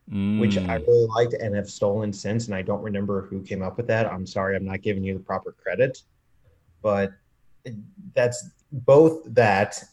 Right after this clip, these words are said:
Speaker 1: and a whole new World Cup are definitely better than Don Garber waking up, realizing he had to name this tournament, and it's just like, um, uh, we're back. M L S is back tournament. Done.
Speaker 2: Like, did they have to name the tournament?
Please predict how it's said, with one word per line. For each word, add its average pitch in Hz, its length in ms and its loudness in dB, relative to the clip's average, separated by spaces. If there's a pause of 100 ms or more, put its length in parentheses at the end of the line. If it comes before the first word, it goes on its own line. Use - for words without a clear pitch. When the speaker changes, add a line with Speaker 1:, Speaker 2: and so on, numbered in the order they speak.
Speaker 1:
and 110 160 0
a 101 80 2
whole 120 200 10
new 113 160 6
World 110 280 0
Cup 104 340 0
are 120 80 4
definitely 123 440 4
better 117 360 8
than 110 380 4
Don 120 240 6
Garber 120 400 8
waking 117 480 4
up, 107 260 2
realizing 117 460 4
he 117 160 6
had 113 180 4
to 113 100 -8
name 110 240 2
this 107 140 0
tournament, 101 480 -4
and 110 80 -2
it's 104 80 -10
just 113 160 -6
like, 107 240 -4
um, 123 400 4 (460)
uh, 123 280 6
we're 123 160 6
back. 110 400 4 (120)
M 139 80 6
L 151 100 8
S 151 140 6
is 139 80 0
back 139 280 8
tournament. 120 440 4
Done. 131 360 8 (460)
Speaker 2:
Like, 165 320 8 (260)
did 170 200 8
they 226 160 12
have 135 320 8
to 175 80 0
name 208 160 6
the 208 80 6
tournament? 226 420 2